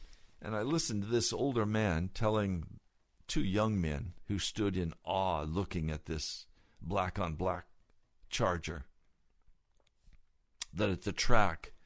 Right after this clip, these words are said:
he had just run a hundred and fifty-eight miles per hour in the straightaway.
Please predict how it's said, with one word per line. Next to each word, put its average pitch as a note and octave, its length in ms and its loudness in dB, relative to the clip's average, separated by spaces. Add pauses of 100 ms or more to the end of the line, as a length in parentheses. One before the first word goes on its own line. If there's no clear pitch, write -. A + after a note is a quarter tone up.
(1120)
he - 160 -8
had E2+ 100 -4
just - 300 0
run F#2+ 280 0
a D#2+ 40 0
hundred E2 340 -2
and E2+ 140 -4
fifty-eight F#2 560 -2
miles E2+ 400 0
per - 200 0
hour E2 340 2
in D#2+ 120 -4
the D#2+ 60 -6
straightaway. D2+ 720 -2